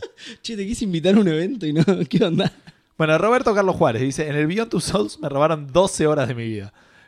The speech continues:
Speaker 2: Me los vendieron como una re historia y terminó siendo una historia predecible y aburrida. Ni hablar de los personajes, uno más inútil que el otro, principalmente la protagonista".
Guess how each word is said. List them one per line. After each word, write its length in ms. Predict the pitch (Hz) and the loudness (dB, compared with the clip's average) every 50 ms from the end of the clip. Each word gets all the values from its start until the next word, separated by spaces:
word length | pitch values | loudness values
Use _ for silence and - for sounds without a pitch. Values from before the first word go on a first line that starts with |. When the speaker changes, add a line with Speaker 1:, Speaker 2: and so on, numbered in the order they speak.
| _ | _
Speaker 2:
Me 100 | - 147 | -4 -2
los 100 | 143 139 | 0 0
vendieron 300 | 147 160 160 180 185 190 | 0 0 0 0 0 0
como 100 | 170 170 | 0 -2
una 140 | 160 156 151 | 0 0 2
re 120 | 151 160 170 | 2 2 -2
historia 300 | 170 - - 196 196 180 | 0 0 0 2 2 0
y 40 | 147 | 0
terminó 260 | - 131 131 147 156 | -2 -6 -4 -6 -6
siendo 220 | 151 - 151 139 | -4 -4 -4 -4
una 60 | 131 127 | -4 -4
historia 260 | 123 - 156 156 143 | -4 -4 -4 -4 -4
predecible 440 | 131 139 131 127 - 180 180 175 160 | -2 -4 -4 -4 -4 -4 -4 -2 -2
y 40 | |
aburrida. 420 | 139 127 120 120 120 113 104 101 107 | -2 -2 -4 -4 -6 -6 -8 -8 -10
Ni 100 | 110 117 | -8 -6
hablar 220 | 117 127 151 160 | -6 -4 -4 -4
de 60 | 160 | -4
los 80 | 151 143 | -4 -6
personajes, 580 | _ 147 131 - 147 151 165 160 - 170 160 - | _ -10 -10 -8 -8 -8 -8 -8 -8 -12 -12 -12
uno 240 | 302 269 147 156 | -14 -14 -12 -8
más 180 | 156 147 135 - | -8 -8 -8 -8
inútil 360 | 151 135 143 147 - 208 135 | -8 -8 -8 -6 -6 -8 -8
que 80 | - 135 | -10 -12
el 80 | 117 135 | -12 -12
otro, 280 | 143 - 151 151 143 | -10 -8 -8 -10 -8
principalmente 520 | _ 151 127 123 135 127 139 135 135 135 143 | _ -12 -12 -12 -12 -12 -12 -12 -12 -12 -14
la 100 | 123 104 | -16 -14
protagonista". 640 | 120 110 - 107 101 101 101 101 _ _ 92 90 | -18 -18 -18 -18 -18 -18 -18 -20 _ _ -20 -20